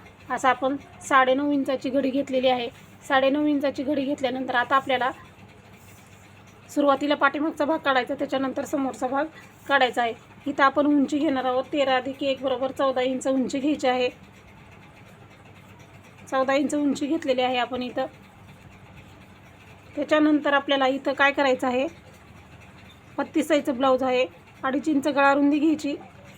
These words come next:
तीन इंच शोल्डर घ्यायचं आहे. इथंही आपण चौदा इंचाला एक मार्किंग करू आणि वरच्या साईडला आपण लाईन करून घेऊया तिथपर्यंत,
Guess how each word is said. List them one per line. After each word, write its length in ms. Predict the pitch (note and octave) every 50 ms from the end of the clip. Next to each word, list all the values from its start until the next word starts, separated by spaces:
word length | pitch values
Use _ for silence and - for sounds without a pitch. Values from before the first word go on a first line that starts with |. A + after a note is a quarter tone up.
| - - - - - - - - - - - - - - - -
तीन 180 | D#4 D4 C#4+ D4
इंच 300 | D4 C#4+ B3+ D4 C4+ -
शोल्डर 320 | D#4 D#4 C#4 C4+ C4 C4+
घ्यायचं 320 | D4 D4 E4 D4 D4 C#4 C4
आहे. 200 | B3+ B3+ B3+ - - - - - - - - - - - - - - - - - - - - - - - - - - - - - - - - - - - - - - - - - - - - - - - - - - - - - - - - - - - - - - - - - - - - G3 - - - - - - - - - - - - - - - - - - - -
इथंही 280 | B3+ - - C#4+ C#4+
आपण 280 | C#4+ D#4 D#4 - D4 C#4
चौदा 300 | C4+ D#4 D4 C#4 B3 C4+
इंचाला 400 | C#4 D4 C#4+ C4 D4 C#4 C4+ C4+
एक 140 | C4+ C4+ C#4
मार्किंग 360 | C#4 C4+ C4 - - C#4+ C#4+
करू 280 | - D4+ C4 C4+ D4 E4 - - - - - - - - - - -
आणि 140 | B3 C4 C4+
वरच्या 340 | C4+ C4+ B3+ B3+ D4+ D4 B3
साईडला 280 | D4 C#4+ C4+ B3+ B3+
आपण 240 | B3+ B3+ C#4 C#4 C#4+
लाईन 300 | C#4 C#4 C4+ C4+ C#4 C#4
करून 300 | - D#4 D4+ C4+ B3+ A#3+
घेऊया 240 | A3+ A#3+ B3 A#3+ A#3+ A#3+
तिथपर्यंत, 400 | B3+ A#3+ - - - A#3 A#3 C4+